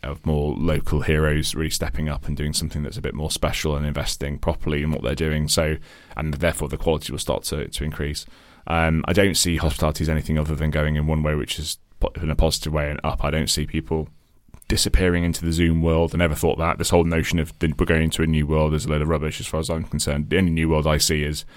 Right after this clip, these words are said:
Tuesdays, Wednesdays and Thursdays being the new Fridays, ba-, or the old Fridays, and, and Mondays and Fridays being a bit quieter, but the weekend being absolutely jammed. So I think we're in a great, a great space, and people, humans want humans. Like, we don't want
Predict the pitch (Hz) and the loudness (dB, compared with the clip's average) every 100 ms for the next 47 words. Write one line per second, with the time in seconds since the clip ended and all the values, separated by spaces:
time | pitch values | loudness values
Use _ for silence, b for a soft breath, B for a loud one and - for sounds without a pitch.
0 | B B B B - 87 82 76 78 76 | B B B B 2 4 4 2 2 2
1 | 80 73 82 76 78 73 80 76 76 76 | -2 2 2 2 0 0 2 2 2 -2
2 | 76 - b b b b 85 78 76 92 | -4 -12 b b b b 0 2 2 2
3 | 85 78 73 78 - 76 71 78 78 78 | 2 2 0 0 2 2 4 4 4 2
4 | - 85 80 73 73 78 78 76 78 78 | 2 4 4 2 0 0 0 0 0 0
5 | 76 76 78 76 - 80 76 76 80 76 | 2 0 0 0 2 4 2 2 0 0
6 | 73 - 87 85 - - 67 80 76 71 | 0 0 2 2 2 -2 0 0 0 -2
7 | 71 73 - - - 90 82 73 71 - | -2 -4 -4 -6 -4 0 0 0 -2 0
8 | 80 80 - _ _ _ _ _ _ - | 0 -2 -8 _ _ _ _ _ _ -6
9 | - 101 107 92 80 80 85 80 78 - | -2 2 4 4 2 0 2 2 0 -6
10 | - 82 80 - 82 80 - - 87 82 | 0 2 2 2 4 4 0 0 2 4
11 | 80 80 - B B B - 95 95 98 | 4 0 -2 B B B 0 2 2 0
12 | - - 110 113 107 80 92 104 73 - | -2 -2 2 2 2 0 2 2 2 -2
13 | - 67 65 - 82 69 80 78 - | -6 -4 -4 0 2 2 0 0 -4